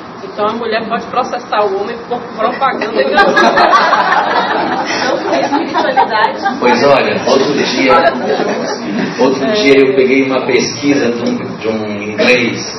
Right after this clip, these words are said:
Speaker 2: pesquisador inglês, trabalhando sobre a questão de homem e de mulher, e que ele disse que o homem e a mulher são diferentes. Eu digo, "Não, se ele quiser saber isso, era só me perguntar que eu não sei." Mas ele descobriu que eles são diferentes na hora da discussão.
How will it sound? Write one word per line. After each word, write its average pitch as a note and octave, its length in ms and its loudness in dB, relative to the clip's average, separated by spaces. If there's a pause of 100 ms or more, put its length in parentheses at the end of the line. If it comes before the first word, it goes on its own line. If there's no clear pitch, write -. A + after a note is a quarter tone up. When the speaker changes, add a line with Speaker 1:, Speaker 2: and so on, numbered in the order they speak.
(180)
Speaker 2:
pesquisador G#2 540 4
inglês, G#2 680 0
trabalhando G#2+ 380 2
sobre A2 200 0
a - 20 0
questão A2+ 440 0
de G#2+ 100 0
homem G#2+ 260 2
e A2 120 -4
de - 60 -6
mulher, G2 360 0
e G2+ 60 -6
que A2 120 -4
ele A2+ 140 -2
disse B2 460 -2 (580)
que C3 120 -6
o A#2+ 140 2
homem B2+ 480 4
e A2+ 80 2
a A2 120 2
mulher A2 400 2 (100)
são A2+ 160 -2
diferentes. G#2 1200 0 (200)
Eu C#3+ 60 -10
digo, - 180 -10
"Não, A#3 160 -6
se G3+ 100 -8
ele E3+ 100 -8 (100)
quiser E3+ 180 -2
saber E3 300 -2
isso, D#3 140 0
era D#3+ 100 4
só D#3 120 -2
me D#3 140 -4
perguntar C#3+ 380 0
que - 80 -4
eu - 40 -4
não D#3 140 -2
sei." - 200 0 (1400)
Mas A2+ 160 2
ele C3 140 0
descobriu C#3+ 380 0
que C#3+ 80 2
eles C#3 160 0
são C#3 120 -2
diferentes C3 500 0
na C3 80 -4
hora B2+ 180 2
da B2 140 0
discussão. A#2+ 800 -2